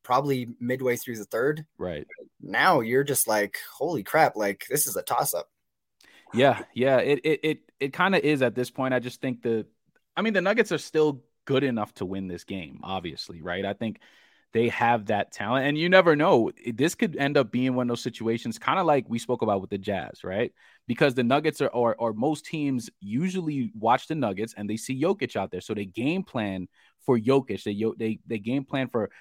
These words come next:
Speaker 2: top of the key Jokic, post up with the pass, kick out to the corners, kick out to Jamal Murray on the perimeter running around behind the screens. Like, they,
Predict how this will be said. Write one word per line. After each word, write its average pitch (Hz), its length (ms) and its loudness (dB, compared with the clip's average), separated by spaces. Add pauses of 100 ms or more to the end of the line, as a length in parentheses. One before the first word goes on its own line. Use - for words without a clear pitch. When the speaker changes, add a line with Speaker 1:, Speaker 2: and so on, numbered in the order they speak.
Speaker 2:
top - 260 2
of 127 60 0
the 117 60 -2
key 131 320 -2
Jokic, 131 420 2
post 139 380 -2
up 123 200 2
with 104 100 -8
the - 60 -8
pass, 120 380 -4
kick - 220 -6
out 127 220 2
to 135 60 -8
the 117 80 -4
corners, 131 540 -2
kick - 240 -10
out 123 220 -2
to 117 180 -4 (300)
Jamal 127 320 6
Murray 131 340 4
on 123 80 0
the 113 80 -2
perimeter 127 420 0
running 127 220 0
around 123 400 0
behind 117 280 -4
the 113 40 -6
screens. 131 300 -2
Like, 117 120 -2
they, 143 200 -2